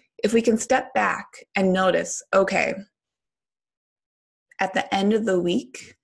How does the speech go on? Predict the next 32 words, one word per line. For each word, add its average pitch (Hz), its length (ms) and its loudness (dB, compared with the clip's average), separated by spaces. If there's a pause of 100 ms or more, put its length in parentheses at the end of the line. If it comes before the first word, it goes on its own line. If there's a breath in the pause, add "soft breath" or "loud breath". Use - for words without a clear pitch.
(160)
at - 120 -8
the - 180 -8
end 180 140 0
of 175 100 0
the 180 80 -4
month, 165 560 -2 (120)
at 185 100 -8
the - 180 -2
end 185 140 0
of 170 100 -2
the 170 120 -2
year, 165 500 -2 (800 soft breath)
do 247 300 4
I 277 120 4
feel 208 300 0
like 165 400 -2
these 208 460 0
choices 185 840 -4
that 175 140 0
I'm 185 200 0
making 175 600 -4
from 170 260 -8
a 165 300 -2
food 240 260 2
and 254 100 6
nutrition 180 380 0
standpoint, 151 680 -8 (760 soft breath)
are 254 260 2
they 277 160 4
contributing 202 840 -2 (260 loud breath)
longitudinal 220 1040 2
ease 185 540 0